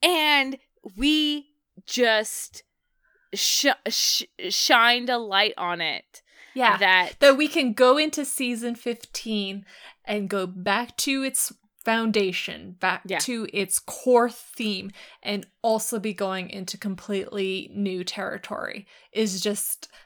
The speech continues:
Speaker 2: a fucking chef's kiss with a firework shooting out at the end of it.
Speaker 1: <laughs>
Speaker 2: Like,
Speaker 1: Yes.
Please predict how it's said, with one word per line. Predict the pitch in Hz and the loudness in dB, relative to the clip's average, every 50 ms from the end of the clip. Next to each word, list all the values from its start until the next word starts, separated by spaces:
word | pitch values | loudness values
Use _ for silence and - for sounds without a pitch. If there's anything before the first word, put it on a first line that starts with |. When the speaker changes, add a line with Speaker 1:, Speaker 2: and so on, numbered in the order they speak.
| _ _ | _ _
Speaker 2:
a | - 196 | -16 -16
fucking | - _ - - 190 185 - - 202 190 190 180 185 175 - - | -16 _ -6 -6 -6 -6 -6 -8 -8 -8 -8 -10 -12 -14 -14 -12
chef's | - - - - 208 214 214 - - - - - _ _ | -10 -6 -4 -2 -2 -4 -2 -2 -2 -2 -2 -4 _ _
kiss | - - - 254 269 269 - - - | -12 -8 -2 -2 0 0 0 0 -2
with | 208 214 220 - | -4 -6 -4 -4
a | - 214 | -4 -6
firework | - - - - 262 226 214 208 226 208 208 208 208 208 - | -8 -10 -6 0 2 2 4 4 2 2 0 -2 -2 -4 -6
shooting | - - - - - - 254 220 214 202 202 196 | -8 -6 -2 2 2 2 4 4 4 4 4 4
out | 196 190 | 4 8
at | 466 494 - | 8 8 8
the | 247 208 466 | 8 4 4
end | - - 175 | 4 4 4
of | - 523 571 | 2 2 2
it. | - - 523 523 - | 2 2 2 2 2
Speaker 1:
<laughs> | |
Speaker 2:
Like, | 330 - - - - - - - _ _ _ _ - - - - - - - _ _ _ _ _ _ _ - 571 571 _ _ _ _ _ - - - - - - - _ _ - | 0 -6 -6 -6 -8 -10 -14 -20 _ _ _ _ -20 -20 -20 -20 -20 -20 -20 _ _ _ _ _ _ _ -12 -12 -12 _ _ _ _ _ -20 -20 -20 -20 -20 -20 -20 _ _ -8
Speaker 1:
Yes. | 311 320 359 370 359 339 330 - - - - - - _ | -4 0 2 2 2 2 0 -4 -10 -12 -14 -14 -18 _